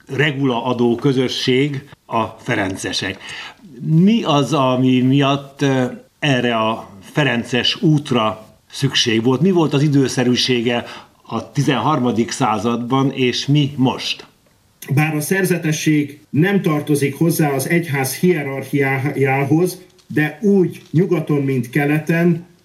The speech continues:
Speaker 2: az egyháznak a részét, egyik alapsejtjét, ö, jelenti, és időről időre fölbukkantak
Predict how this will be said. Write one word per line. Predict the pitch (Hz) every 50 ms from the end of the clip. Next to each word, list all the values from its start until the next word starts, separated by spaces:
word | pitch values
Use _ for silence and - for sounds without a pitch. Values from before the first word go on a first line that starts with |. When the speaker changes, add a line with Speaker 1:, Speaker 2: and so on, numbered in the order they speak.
| _ _ _ _ _ _
Speaker 2:
az | - 143 143 143 143 139 - -
egyháznak | - 175 170 - - 156 151 143 - - 151 143 139 -
a | 147 147 147 143 -
részét, | 127 139 160 170 160 151 147 - - 131 127 120 113 - - - _ _ _ _ _ _ _ _ _ _
egyik | - 147 143 156 151 -
alapsejtjét, | 185 175 170 156 147 - - - - - - - 151 139 135 127 120 - 135 131 123 117 120 -
ö, | 131 127 123 117 117 113 110 - _ _ _ _ _ _ _ _ _
jelenti, | - - 131 143 135 135 135 135 143 147 147 - 170 190 196 190 - - - - _ _ _ _ _ _ _ _
és | - 175 160 165 165 165 160 156 156 - - - - _ _ _ _ _ _ _ _ _
időről | - 214 214 185 208 190 185 185 180 175 - 202
időre | 208 175 185 170 160 151 139 151
fölbukkantak | - - 196 196 180 - 117 147 143 - - 143 143 139 143 143 156 156 165 165 -